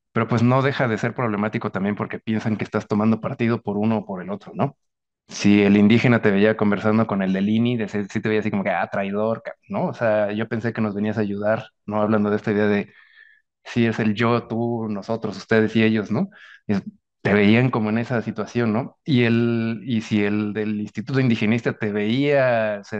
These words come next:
enteraba que estabas hablando como de problemas de la tierra y todo eso, era así como, "Ah, o sea, tú quieres venir aquí a hacer, este, revuelta, ¿no? Quieres, o sea, nosotros tenemos a estos indígenas tranquilos, ¿no? Y tú vienes a, a, a meter, este, ¿no?". Cuando,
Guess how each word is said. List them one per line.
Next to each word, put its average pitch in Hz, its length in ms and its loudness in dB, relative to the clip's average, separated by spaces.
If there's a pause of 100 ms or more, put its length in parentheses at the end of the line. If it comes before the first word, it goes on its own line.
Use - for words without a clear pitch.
(160)
enteraba 117 480 0
que - 80 -14
estabas 123 260 -4
hablando 117 320 -2
como 98 180 -8
de 92 80 -8
problemas 110 420 2
de 107 80 2
la 98 120 0
tierra 110 520 2
y 101 60 -8
todo 120 160 -2
eso, 135 160 -2
era 123 140 -2
así 110 100 -4
como, 104 160 -4
"Ah, 107 480 -2
o 95 140 -20
sea, 92 180 -10
tú 117 140 -18
quieres 113 300 0
venir 101 280 4
aquí 110 260 2
a 107 60 2
hacer, 107 240 -2
este, - 460 -8 (920)
revuelta, 113 800 6
¿no? 123 220 4
Quieres, 127 200 2
o 107 120 2
sea, 117 360 4
nosotros 127 400 0
tenemos 131 300 -2
a 135 40 0
estos - 220 -6
indígenas 117 460 -2
tranquilos, 120 720 -4
¿no? 156 300 -4 (380)
Y 117 180 0
tú 123 140 2
vienes 123 340 2
a, 104 80 0
a, - 340 -6
a 92 40 -8
meter, 101 360 0 (100)
este, 87 300 -6
¿no?". 180 240 -2 (720)
Cuando, 107 500 2